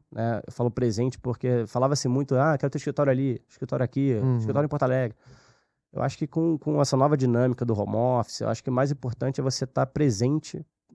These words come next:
Speaker 1: né, junto aos seus clientes, né? Mais do que,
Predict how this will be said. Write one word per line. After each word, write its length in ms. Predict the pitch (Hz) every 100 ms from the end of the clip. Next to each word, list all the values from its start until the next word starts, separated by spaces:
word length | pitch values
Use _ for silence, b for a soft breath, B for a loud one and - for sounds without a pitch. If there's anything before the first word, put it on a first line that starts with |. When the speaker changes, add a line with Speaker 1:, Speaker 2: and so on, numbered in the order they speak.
| 131 - _ _ _
Speaker 1:
né, 240 | 117 120 120
junto 260 | 117 117
aos 60 | 117
seus 180 | 123 -
clientes, 380 | 107 92 87 95
né? 200 | 95 90 -
Mais 260 | 113 120
do 60 | 123
que, 340 | - 120 107